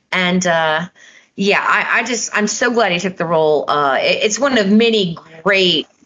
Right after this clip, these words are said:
fucking roles here. Um, yeah, and Ray Liotta, who was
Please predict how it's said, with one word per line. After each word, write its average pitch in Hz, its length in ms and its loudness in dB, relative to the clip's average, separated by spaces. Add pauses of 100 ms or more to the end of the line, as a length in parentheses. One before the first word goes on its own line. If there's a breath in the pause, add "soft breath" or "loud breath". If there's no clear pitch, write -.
fucking 180 500 -2
roles 143 400 2
here. 101 480 -2 (500 loud breath)
Um, 151 560 0 (100)
yeah, 151 360 0
and 208 160 2
Ray 233 120 4
Liotta, 254 460 4
who 240 180 0
was 226 280 0